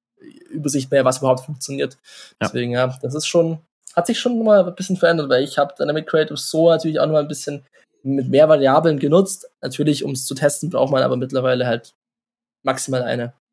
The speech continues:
Speaker 2: Ja.
Speaker 1: Ja.
Speaker 2: Vielleicht eine kurze Sache zum Thema C B O noch, ähm, jetzt ganz frisch von, von dem letzten verrückten Black Friday,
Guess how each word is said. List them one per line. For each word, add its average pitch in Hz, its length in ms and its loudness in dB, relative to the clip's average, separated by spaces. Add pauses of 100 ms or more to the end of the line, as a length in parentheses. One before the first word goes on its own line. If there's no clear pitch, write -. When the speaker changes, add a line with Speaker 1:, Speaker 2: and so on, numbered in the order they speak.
(160)
Speaker 2:
Ja. 107 260 0
Speaker 1:
Ja. 71 160 -10
Speaker 2:
Vielleicht - 500 -4
eine 110 220 2
kurze 101 260 -6
Sache 110 200 -2
zum 107 120 -10
Thema 101 220 -2
C 95 160 -2
B 95 140 2
O 107 120 0
noch, 117 320 -2
ähm, 92 200 -4
jetzt 98 160 -4
ganz 92 180 -4
frisch - 260 -4
von, 95 280 -4
von 95 140 -6
dem 92 280 -2
letzten 92 420 -4
verrückten 98 440 -4
Black 95 320 -6
Friday, 104 600 -4